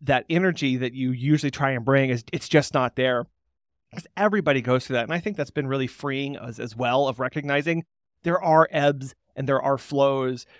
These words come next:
to how committed I am to things. 'Cause there certainly have been times in the business where I've gone, like, laying in bed at night going,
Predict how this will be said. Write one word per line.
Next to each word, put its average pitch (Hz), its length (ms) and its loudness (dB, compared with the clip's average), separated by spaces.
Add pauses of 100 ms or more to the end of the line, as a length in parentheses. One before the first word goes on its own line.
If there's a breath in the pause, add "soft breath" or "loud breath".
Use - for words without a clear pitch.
(140)
to 165 520 4 (160)
how 156 300 2
committed 160 580 4
I 160 160 -2
am 135 280 0
to 123 100 -6
things. - 480 -10
'Cause 202 140 -4
there 233 100 -2
certainly 294 280 -2
have 226 140 2
been 208 100 -2
times 196 300 -4
in 196 80 -4
the 185 60 -2
business 202 380 -6
where 156 120 2
I've 151 160 2
gone, 165 240 -6
like, 143 240 -6 (240 soft breath)
laying 143 240 2
in 175 100 2
bed 190 140 2
at 190 80 -2
night 139 160 -6
going, 147 260 0